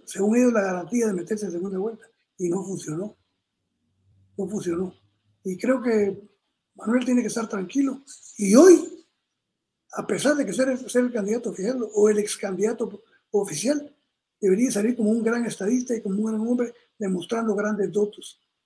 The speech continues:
grandes dotes. Y decir, "Señores, el pueblo decidió, el pueblo votó y hay que respetar la voluntad popular". Esos son los políticos que necesitamos. No que solo griten de manera irresponsable fraude porque no le beneficiaron los resultados.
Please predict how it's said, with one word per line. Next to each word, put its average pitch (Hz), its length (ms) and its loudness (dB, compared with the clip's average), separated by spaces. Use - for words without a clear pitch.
grandes 208 240 -4
dotes. - 420 -8
Y 202 80 -2
decir, 220 400 0
"Señores, 240 640 -2
el 185 420 0
pueblo 240 380 4
decidió, 196 580 0
el - 140 -12
pueblo 220 340 0
votó - 480 -6
y 208 60 2
hay 202 80 2
que 202 80 0
respetar 190 400 -8
la 196 80 0
voluntad 185 360 -6
popular". 185 380 -12
Esos 285 420 6
son 262 240 0
los 240 120 -2
políticos 214 480 -4
que 196 80 -4
necesitamos. 185 440 -6
No 240 180 0
que 247 80 -4
solo 226 240 0
griten 226 420 -2
de 196 100 -2
manera 202 240 -2
irresponsable 208 580 -2
fraude 226 400 -6
porque 185 200 -2
no 208 140 0
le 226 80 2
beneficiaron 190 560 -2
los 190 120 -2
resultados. 185 600 -12